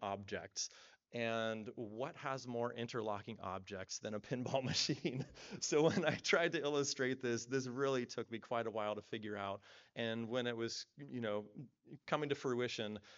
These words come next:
the only way I could wrap my head around making these ramps was to illustrate them on a separate sheet of tracing paper. So that's how it existed in reality. When I reprinted it in the book,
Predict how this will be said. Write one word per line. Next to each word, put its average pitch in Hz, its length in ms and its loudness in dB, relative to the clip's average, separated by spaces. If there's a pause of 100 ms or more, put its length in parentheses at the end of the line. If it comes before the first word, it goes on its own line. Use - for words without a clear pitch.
(140)
the 123 120 -2
only 156 260 0
way 135 220 -2
I 135 60 -2
could 131 180 -4
wrap 120 180 2
my 117 120 -2
head 113 200 -4
around 107 420 -2
making 117 380 -2
these 110 260 -6
ramps 120 640 -2
was 117 280 2
to 120 240 -4
illustrate 156 560 -2
them 117 240 -2
on 113 420 -2
a 107 80 -4
separate - 560 -4
sheet 117 440 -4 (280)
of 107 160 -2
tracing 131 560 -2
paper. 95 480 -2 (240)
So 113 160 -4 (280)
that's 151 280 -2
how 160 200 4
it 139 100 2
existed 127 520 0
in 113 140 -2
reality. 107 640 0 (460)
When 123 180 0
I 110 60 2
reprinted 120 760 -2
it 104 160 -2
in 107 120 -4
the 95 60 -2
book, 113 560 2